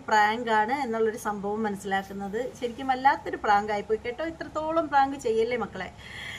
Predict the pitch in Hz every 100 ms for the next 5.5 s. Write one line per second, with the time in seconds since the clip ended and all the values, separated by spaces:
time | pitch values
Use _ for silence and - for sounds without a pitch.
0 | - - - 294 311 302 294 302 277 269
1 | 320 370 294 269 269 277 262 254 269 262
2 | 247 269 277 247 254 254 269 320 339 359
3 | 440 605 523 269 226 254 320 339 339 240
4 | 214 196 190 233 247 269 240 233 233 240
5 | 226 233 240 247